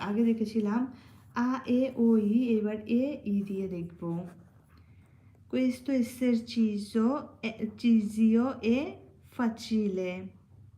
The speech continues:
Gli altri esercizi sono difficili। তাহলে এখানে এ বলতে বোঝাচ্ছে একটা, তাহলে facile। আর, আহ, esercizi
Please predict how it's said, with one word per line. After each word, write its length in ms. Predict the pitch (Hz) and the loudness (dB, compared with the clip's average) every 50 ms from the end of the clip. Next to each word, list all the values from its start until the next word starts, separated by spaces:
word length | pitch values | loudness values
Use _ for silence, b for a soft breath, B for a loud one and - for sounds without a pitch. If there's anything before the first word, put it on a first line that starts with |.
| - - - - - - - b b b b b b b b b b b b b b b | -20 -20 -20 -20 -20 -20 -20 b b b b b b b b b b b b b b b
Gli 300 | 226 220 226 262 277 285 | 4 4 4 4 4 2
altri 440 | 269 240 226 226 226 233 233 233 | 2 2 2 2 2 2 2 4
esercizi 1120 | 233 233 226 - - - 254 247 233 226 - - - - 247 233 226 214 202 214 240 254 269 | 4 2 2 -2 -6 -2 0 0 0 0 -2 -8 -6 0 2 2 2 2 2 0 0 0 0
sono 440 | - - - 240 220 214 233 254 240 | -2 -2 0 2 2 4 4 2 4
difficili। 920 | 214 226 220 - - 226 202 202 - - 208 202 190 185 190 190 185 196 202 202 B B B B B B B B | 4 4 2 4 2 -2 -4 -4 -6 -6 -4 -4 -2 -2 -4 -4 -4 -6 -10 -10 B B B B B B B B
তাহলে 640 | - 226 214 208 214 220 214 220 233 262 302 349 - - - | -4 -2 0 2 2 2 2 2 2 2 0 -4 -6 -6 -2
এখানে 340 | 233 226 233 240 233 240 233 - - | -2 0 4 4 4 4 2 0 0
এ 180 | 247 262 269 | 0 2 2
বলতে 320 | 254 247 254 247 233 240 240 | 2 2 2 2 2 2 2
বোঝাচ্ছে 480 | 208 226 214 220 214 208 - - - 240 - - | 2 2 2 2 0 -4 -4 -2 -4 -4 -2 0
একটা, 500 | 226 226 220 - - - 220 208 220 226 | 0 -2 -2 -2 -8 -6 -2 -2 -2 0
তাহলে 340 | 220 226 214 214 214 220 220 - | 0 -2 -2 0 0 -2 -2 -2
facile। 920 | - 220 202 208 - - - - 226 220 214 202 202 196 196 202 214 247 311 339 - - - | -2 -4 -4 -4 -8 -12 -4 0 2 2 4 4 2 2 2 2 2 0 0 -4 -10 -10 -6
আর, 200 | 208 196 190 196 202 202 B B B B B B B | -4 -4 -4 -4 -6 -8 B B B B B B B
আহ, 380 | - 208 202 196 196 196 202 202 220 214 - - - | -4 -2 0 0 0 0 -2 -2 -4 -6 -10 -2 2
esercizi 720 | - 233 - - 277 262 247 - - 262 240 220 233 262 | 2 2 2 2 0 0 0 0 2 2 4 4 4 2